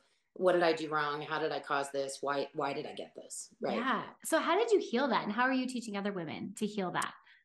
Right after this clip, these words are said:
Speaker 2: and not go down that rabbit hole in the first place?
Speaker 1: Sure. So I think, um, a little bit more about my background is I, um, have master's degrees in clinical counseling and art therapy. So I had some tools in my toolbox
Speaker 2: Mm-hmm.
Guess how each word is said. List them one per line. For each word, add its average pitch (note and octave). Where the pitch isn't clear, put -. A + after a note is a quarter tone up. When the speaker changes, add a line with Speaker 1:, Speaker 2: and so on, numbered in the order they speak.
Speaker 2:
and A3
not A3
go G#3
down G#3+
that E3+
rabbit -
hole F3+
in F3+
the F3+
first A3+
place? -
Speaker 1:
Sure. A3+
So B3+
I C4
think, C#4+
um, F#3+
a G3+
little G3+
bit G3+
more E3+
about D#3
my D#3
background F#3
is D#3+
I, D#3
um, D3+
have D#3+
master's D#3
degrees D#3
in D3
clinical D#3
counseling D3
and C#3
art C3+
therapy. D3
So F3+
I E3+
had A3
some F#3+
tools E3
in D#3
my C#3+
toolbox E3
Speaker 2:
Mm-hmm. -